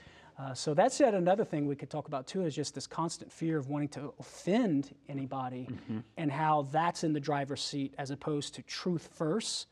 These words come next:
Speaker 1: and then truth with kindness, truth with niceness.
Speaker 2: See, this is, uh, I, I think, a very important,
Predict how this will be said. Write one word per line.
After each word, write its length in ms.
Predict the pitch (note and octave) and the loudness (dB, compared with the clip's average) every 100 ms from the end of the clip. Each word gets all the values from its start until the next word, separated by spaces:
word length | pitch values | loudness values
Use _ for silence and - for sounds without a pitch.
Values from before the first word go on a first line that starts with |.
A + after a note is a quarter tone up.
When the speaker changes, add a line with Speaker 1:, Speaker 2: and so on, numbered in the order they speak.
| - - - | -20 -18 -4
Speaker 1:
and 120 | C#3+ | 0
then 60 | C#3 | 0
truth 380 | - C#3+ C3 - | 0 -2 -2 -6
with 160 | B2 | -8
kindness, 460 | - C3+ B2+ B2 - | -4 -2 -2 -6 -8
truth 340 | - C#3+ - | -6 -6 -8
with 180 | A#2 - | -14 -10
niceness. 580 | C3 C#3 - G#2+ - - - - - | -10 -10 -12 -12 -14 -14 -16 -20 -16
Speaker 2:
See, 280 | - F3 - | -6 -6 -4
this 340 | D3 D3+ F3+ G3 | 0 2 2 2
is, 340 | D#3+ A#2+ - - _ _ - | 2 2 -6 -20 _ _ 2
uh, 120 | C#3 - | 2 4
I, 140 | B2 | 2
I 120 | C3 A2 | 2 0
think, 260 | - B2 | -4 -2
a 80 | B2 | 0
very 200 | G#2 C3 | 4 2
important, 680 | B2+ - - B2+ - G#2 G2 | 2 -4 -4 -2 0 -4 -6